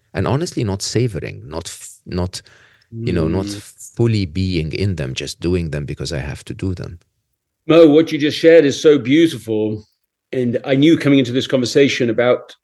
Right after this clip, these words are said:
Speaker 2: about Ali, and, and so to share that and to make that connection itself is powerful. And you went beyond that too, that idea of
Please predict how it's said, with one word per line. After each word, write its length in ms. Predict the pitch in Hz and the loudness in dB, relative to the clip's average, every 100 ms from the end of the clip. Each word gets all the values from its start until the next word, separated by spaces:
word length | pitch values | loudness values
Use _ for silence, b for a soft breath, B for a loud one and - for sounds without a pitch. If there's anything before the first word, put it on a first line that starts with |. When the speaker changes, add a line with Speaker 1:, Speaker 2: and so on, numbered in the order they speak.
| _ | _
Speaker 2:
about 420 | 113 117 117 - | -6 -2 -2 -4
Ali, 560 | - 110 110 107 110 - | -8 -4 -2 -2 -4 -8
and, 460 | - 117 113 113 110 B _ _ _ _ _ _ _ _ _ - | -10 -6 -4 -4 -8 B _ _ _ _ _ _ _ _ _ -4
and 240 | 123 123 | 0 0
so 200 | 120 135 | 0 0
to 140 | 123 127 | 0 -2
share 320 | - 156 147 | 4 6 6
that 260 | 131 131 - | 6 2 0
and 100 | 113 | -4
to 60 | |
make 200 | 123 131 | 0 2
that 160 | 123 117 | 2 -2
connection 760 | 120 127 120 - 127 117 110 - | 0 0 0 -2 -2 -2 -4 -6
itself 560 | 95 - - 147 147 139 | -10 -8 0 2 2 0
is 120 | 107 | -6
powerful. 720 | 120 107 104 - 110 110 107 _ _ _ _ _ _ _ _ _ - | -4 -2 -2 -2 -2 -2 -4 _ _ _ _ _ _ _ _ _ -2
And 300 | 156 185 160 | 2 4 4
you 160 | 160 156 | 4 6
went 300 | 156 135 113 | 6 4 2
beyond 320 | 143 165 139 | 4 4 4
that 220 | 120 - | 2 0
too, 540 | - 170 135 123 - _ _ _ _ _ - | 0 4 4 2 -4 _ _ _ _ _ -6
that 220 | 135 139 | -2 2
idea 720 | 156 143 127 170 170 143 - - | 2 2 4 8 8 8 4 -2
of 280 | 120 123 117 | -2 -2 -4